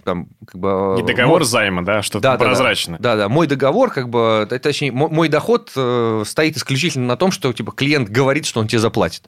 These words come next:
Speaker 2: Такая же платформа, просто я говорил, есть marketplace в, э, интерактиве.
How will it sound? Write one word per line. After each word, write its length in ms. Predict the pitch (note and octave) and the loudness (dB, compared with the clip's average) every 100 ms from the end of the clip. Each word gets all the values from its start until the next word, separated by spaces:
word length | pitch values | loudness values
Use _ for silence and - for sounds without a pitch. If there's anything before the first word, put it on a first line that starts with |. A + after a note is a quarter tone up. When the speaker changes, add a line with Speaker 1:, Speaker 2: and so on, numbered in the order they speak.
| _ | _
Speaker 2:
Такая 260 | - A2+ D#3+ | -12 -2 -2
же 100 | D3+ | -2
платформа, 520 | C#3+ C#3 - E3 D3 | -2 -4 0 0 0
просто 260 | G#2+ G#2 B2 | -2 -4 -4
я 20 | |
говорил, 240 | G#2+ D3+ E3+ | 0 0 0
есть 340 | - A#2+ C3 | -2 -2 0
marketplace 640 | A#2+ B2 B2 A2 D3+ E3+ - | 0 0 -2 -2 0 0 -2
в, 520 | A2 A2 A2 A2 G#2+ | -2 0 2 2 0
э, 20 | B2 | -2
интерактиве. 600 | A#2 G#2+ G#2+ - E2 E2+ | -4 0 -2 -2 -12 -12